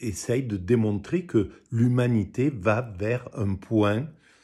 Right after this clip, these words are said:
dans quelques siècles, il faudra encore quelques siècles d'évolution, deux, trois, quatre, peut-être dix siècles, mais l'humanité atteindra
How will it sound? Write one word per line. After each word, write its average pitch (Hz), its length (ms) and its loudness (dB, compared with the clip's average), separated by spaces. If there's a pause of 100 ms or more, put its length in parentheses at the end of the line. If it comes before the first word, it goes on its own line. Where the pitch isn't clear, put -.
(200)
dans 90 180 -8
quelques 92 400 -6
siècles, 127 380 -2
il - 40 -2
faudra 98 280 -6
encore 98 300 -4
quelques 98 340 -6
siècles 113 360 -6
d'évolution, 92 680 -6
deux, 104 260 -2
trois, 110 320 -6
quatre, 117 300 -8
peut-être 92 340 -8
dix 107 140 -10
siècles, - 440 -8 (680)
mais 127 460 2
l'humanité 113 840 2
atteindra 117 640 -2